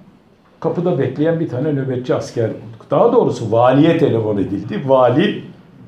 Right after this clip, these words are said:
o zaman da telefon bir tek, ha, şunu söyleyeyim, bizim dönemimizde yasal olarak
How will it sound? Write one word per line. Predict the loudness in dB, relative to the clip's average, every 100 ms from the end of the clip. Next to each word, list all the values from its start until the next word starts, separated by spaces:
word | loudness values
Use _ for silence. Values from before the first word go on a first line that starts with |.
| -20 -20 _ _ -4
o | -2
zaman | 0 0 0
da | -2
telefon | -2 -2 -2 -2 -2
bir | -4
tek, | -6 -6 -10 -20 -20 _ _ _
ha, | -4 0 0 -2
şunu | -4 -6
söyleyeyim, | -4 -4 -2 -6 -8 -8
bizim | -4 0 2
dönemimizde | 2 -2 -2 -2 -2 -4 -4 -4 -4 -6 -12 -20 _ _ -6
yasal | 0 0 2 0 2
olarak | 4 4 2 -2